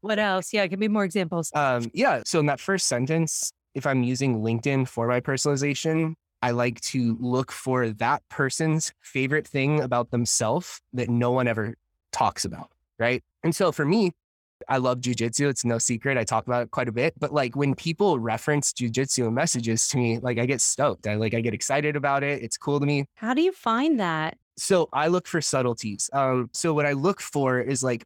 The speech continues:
Speaker 2: on someone's LinkedIn page, they had to take effort.
Speaker 1: Why don't you look at mine?
Speaker 2: Sure.
Speaker 1: Let's go
Speaker 2: Yeah, yeah,
Speaker 1: look
Speaker 2: yeah.
Speaker 1: at my
Speaker 2: Oh, lovely.
Speaker 1: LinkedIn page. Let's do this.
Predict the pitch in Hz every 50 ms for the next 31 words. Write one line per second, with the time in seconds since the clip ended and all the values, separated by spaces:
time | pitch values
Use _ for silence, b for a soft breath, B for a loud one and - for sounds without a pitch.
0 | - 139 139 127 - - 202 269 240 151 139 143 143 139 - 131 117 117 - -
1 | 110 104 98 110 - - - 120 131 131 151 170 165 170 170 156 139 - - 127
2 | 123 120 117 113 113 - _ _ _ _ _ _ _ - - - 131 110 - _
3 | - 131 123 - - 127 113 - - 214 240 262 320 311 - 339 311 302 - 285
4 | 247 226 220 208 185 165 165 151 - 196 196 - - 254 - 202 208 220 226 -
5 | - 202 202 196 202 196 - - - 220 190 180 165 185 180 175 156 165 180 196
6 | 202 - - - 220 220 190 202 190 180 180 196 - - -